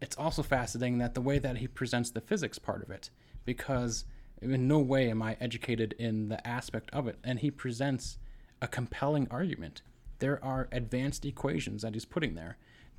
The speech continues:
Do they make sense? I don't know, but because most people wouldn't know,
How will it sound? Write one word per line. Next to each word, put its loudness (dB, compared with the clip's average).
Do 2
they 2
make 2
sense? 0
I -2
don't 4
know, 2
but -2
because 0
most 0
people -2
wouldn't 2
know, -4